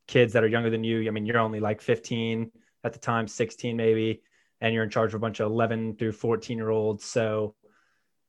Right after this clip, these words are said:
it just taught me how to deal with people, how to deal with difficult people, uh, how to lead them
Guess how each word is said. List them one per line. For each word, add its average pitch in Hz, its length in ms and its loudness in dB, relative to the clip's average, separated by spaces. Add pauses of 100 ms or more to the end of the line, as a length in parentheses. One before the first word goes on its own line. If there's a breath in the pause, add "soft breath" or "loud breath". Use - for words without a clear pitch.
(260)
it 127 60 2
just 131 180 4
taught 135 160 6
me 120 180 0
how 123 140 4
to 120 120 2
deal 127 200 4
with 127 120 4
people, 123 560 4
how 123 120 4
to 113 80 4
deal 117 160 2
with 110 160 0 (180)
difficult 123 340 2
people, 117 520 2 (340 soft breath)
uh, 107 160 2
how 117 80 4
to 107 80 2
lead 120 320 2
them 117 380 2